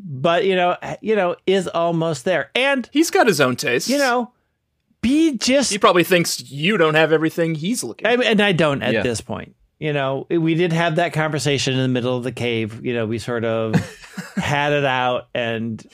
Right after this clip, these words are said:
Speaker 1: you know, came at me with a justifiable attitude. You know, when you have been picked by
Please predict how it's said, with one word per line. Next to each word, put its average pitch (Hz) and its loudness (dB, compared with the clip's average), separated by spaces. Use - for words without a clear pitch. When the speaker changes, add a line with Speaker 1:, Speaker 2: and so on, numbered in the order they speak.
Speaker 1:
you 180 0
know, 196 0
came 262 0
at 233 0
me 202 2
with 185 0
a 156 0
justifiable 156 -2
attitude. 180 -4
You 160 -4
know, 139 -4
when 143 0
you 165 4
have 175 2
been 160 0
picked - -4
by 117 -2